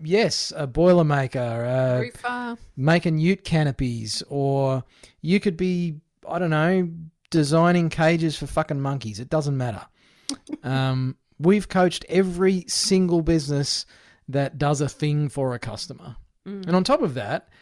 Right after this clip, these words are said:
Speaker 1: we've also worked with retail businesses, hospitality businesses,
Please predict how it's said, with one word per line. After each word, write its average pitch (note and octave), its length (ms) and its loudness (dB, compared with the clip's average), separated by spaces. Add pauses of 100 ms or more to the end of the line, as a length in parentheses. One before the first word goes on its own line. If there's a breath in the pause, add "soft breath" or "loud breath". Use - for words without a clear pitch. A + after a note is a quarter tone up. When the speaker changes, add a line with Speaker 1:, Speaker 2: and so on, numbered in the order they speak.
(140 soft breath)
Speaker 1:
we've A3+ 160 -2
also C#4 280 0
worked C3 280 -2
with A#2 160 -6
retail D3 400 -2
businesses, C#3 500 -6
hospitality B2+ 680 -4
businesses, A#2+ 720 -6